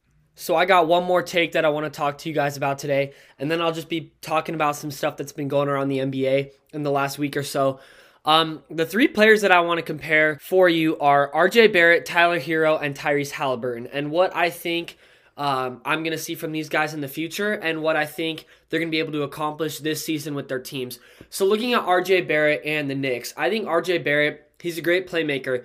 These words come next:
He's definitely become more comfortable on the court. You definitely can tell that this year. And I think the addition of Derrick Rose is actually great for him just to help boost that confidence even more. He doesn't have to feel like he has to carry that load as much,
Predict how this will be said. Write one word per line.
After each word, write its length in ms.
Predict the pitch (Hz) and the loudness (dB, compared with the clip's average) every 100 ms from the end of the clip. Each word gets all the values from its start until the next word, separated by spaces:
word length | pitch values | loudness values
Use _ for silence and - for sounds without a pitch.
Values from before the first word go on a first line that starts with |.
| - _ | -10 _
He's 180 | 180 165 | -8 -2
definitely 420 | 170 175 214 220 | 0 0 0 -4
become 360 | 190 180 185 175 | -4 -2 -2 0
more 160 | 175 | -4
comfortable 460 | 170 175 160 160 160 | -4 -8 -8 -4 -2
on 100 | 160 | -2
the 80 | 147 | -8
court. 420 | - 147 147 131 - _ | -8 -6 -4 -8 -16 _
You 140 | 151 | -2
definitely 300 | 160 165 202 | 0 2 2
can 180 | 190 165 | 0 -2
tell 240 | 147 160 156 | -4 -4 -2
that 180 | 156 | -2
this 220 | 147 147 147 | -2 -6 -4
year. 340 | 143 147 - _ | -2 -2 -6 _
And 140 | 165 | -4
I 60 | 165 | -2
think 180 | 190 214 | -4 -2
the 100 | 202 | 0
addition 300 | 180 175 185 | 0 -2 -4
of 120 | 151 | -4
Derrick 260 | 143 151 147 | -2 -2 -2
Rose 200 | 143 143 | -4 -4
is 100 | 139 | -6
actually 320 | 139 143 147 | -6 -6 -8
great 300 | 139 139 - | -4 -6 -4
for 120 | 165 | -4
him 240 | 180 185 185 - _ | -2 -4 -6 -20 _
just 200 | 175 180 | -8 -6
to 60 | 180 | -4
help 240 | 175 143 | -2 -2
boost 220 | 151 151 | -4 -4
that 140 | 151 135 | -4 -6
confidence 480 | 143 135 139 131 | -8 -8 -8 -8
even 200 | 143 131 | -8 -8
more. 280 | 127 123 107 - _ _ _ _ - | -6 -6 -6 -12 _ _ _ _ -8
He 100 | 170 | 0
doesn't 180 | 190 | 0
have 140 | 202 185 | 0 -2
to 80 | 185 | 0
feel 180 | 190 | 0
like 140 | 175 170 | 2 0
he 80 | 180 | -2
has 100 | 170 | -2
to 80 | 170 | -8
carry 220 | - 165 | -4 -2
that 220 | 151 135 | -2 -2
load 400 | 139 143 185 - - - _ _ | -2 0 0 -2 -18 -20 _ _
as 220 | 190 190 | 0 0
much, 380 | 208 208 233 - | 0 -2 -2 -8